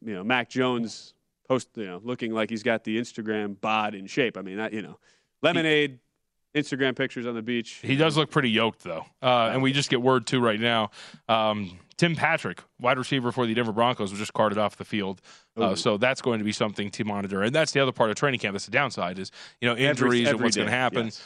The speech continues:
Speaker 2: We saw what happened with Brian Jensen, the Buccaneer center. We know what his prognosis has been. So we get this with Tim Patrick. Keep an eye on that. Uh, I was noting, we were talking about it, uh, the video that came out, Sky Moore, one of the bets that I made to win Offensive Rookie of the Year,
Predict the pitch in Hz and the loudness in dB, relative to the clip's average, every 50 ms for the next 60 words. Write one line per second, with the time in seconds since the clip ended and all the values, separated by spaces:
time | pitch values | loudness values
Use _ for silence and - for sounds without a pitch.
0 | - - - 117 117 - 143 131 123 117 123 123 117 - 110 104 98 104 101 101 | -20 -12 -6 -4 0 4 4 4 4 4 2 0 0 0 -4 -4 0 0 0 0
1 | 98 98 147 143 143 131 - 135 120 117 95 113 104 - 110 101 98 92 - - | 0 0 0 0 0 -2 -4 -4 -2 0 0 0 0 -2 -4 -8 -6 -6 -2 0
2 | 151 143 135 127 120 113 113 117 117 117 110 110 107 113 127 120 - - 117 110 | 0 2 2 0 0 0 0 0 2 2 2 2 0 0 -2 -2 2 2 0 2
3 | 107 120 113 110 - - 104 - - - 131 127 127 120 117 - - - - - | 2 -2 -4 -4 -6 -8 -14 -12 -6 -2 0 0 0 0 -4 -8 -12 -20 -10 -2
4 | - 117 107 101 113 104 - 127 120 - 113 - - 107 98 123 127 131 131 - | 0 0 2 2 0 0 2 0 0 0 -4 -6 -6 -4 0 0 0 0 0 -4
5 | 117 - 123 104 117 110 110 110 110 107 110 113 113 107 - - - - - - | -4 -4 -4 -2 0 0 0 0 0 0 2 2 0 0 -2 -8 -20 -10 -2 0
6 | 110 107 113 135 139 135 131 113 143 139 139 139 143 143 131 123 117 - - 131 | 2 2 2 2 2 0 0 0 2 2 2 2 2 2 2 0 0 2 2 2
7 | 127 127 127 127 123 123 131 131 - 120 117 110 110 107 107 110 113 131 127 127 | 2 2 2 2 2 2 2 -2 -4 -2 0 0 0 0 0 0 0 2 2 2
8 | 123 117 117 - - 123 113 117 123 127 120 - - - 135 120 117 113 120 120 | 2 2 0 -2 -2 -2 0 0 0 0 -2 -4 -2 0 0 0 0 0 0 2
9 | 123 135 147 143 - - - - - - 120 120 120 117 127 127 - - 123 117 | 4 2 2 0 -2 -12 -20 -16 -6 -4 -2 0 0 2 0 0 0 2 2 2
10 | 120 127 127 123 123 120 - 120 117 113 120 120 - 123 113 101 107 113 113 107 | 4 4 4 2 0 0 -2 -4 -2 0 0 0 -2 -4 -6 -4 -4 -4 -4 -2
11 | - 110 98 98 98 110 127 131 151 | -2 -4 -4 -2 0 2 2 2 2